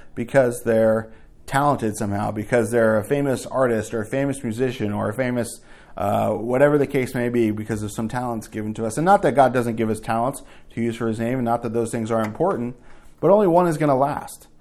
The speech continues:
Only one is gonna last. It's your testimony, knowing Jesus, that's gonna get you into heaven and be eternity, not what you've done for him or what you do for him, but, or even for yourself, but it's your testimony. And that's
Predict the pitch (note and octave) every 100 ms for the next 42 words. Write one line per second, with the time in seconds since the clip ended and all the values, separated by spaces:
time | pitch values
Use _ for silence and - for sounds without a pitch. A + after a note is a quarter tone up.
0 | - - G3 G3 D3 C#3+ C#3 B2+ A#2 C3+
1 | A2 - A#2+ - C#3 C3+ D3 D3 - B2
2 | A2 A2+ A#2+ D3 D3+ B2 E3+ F#3 G#2+ G#2
3 | - - - F#2 - B2 A#2+ B2+ C3+ A#2
4 | A2 C3 B2 A2 A2 G#2+ G#2 C#3 C#3 G#2
5 | G#2 G#2 A2+ B2+ - - - - A2+ G#2+
6 | A2 A2 A#2 D3 F2 A2+ G#2+ A2 A2 A2+
7 | - A2 G#2+ A#2 D3 - A#2 F#2+ G2+ G#2
8 | - - - - B2 A#2 G#2+ A2 G#2+ G#2
9 | C3+ B2 - A2+ G#2+ - A#2 C3+ D#3 -
10 | G#2+ A2 B2+ F3+ -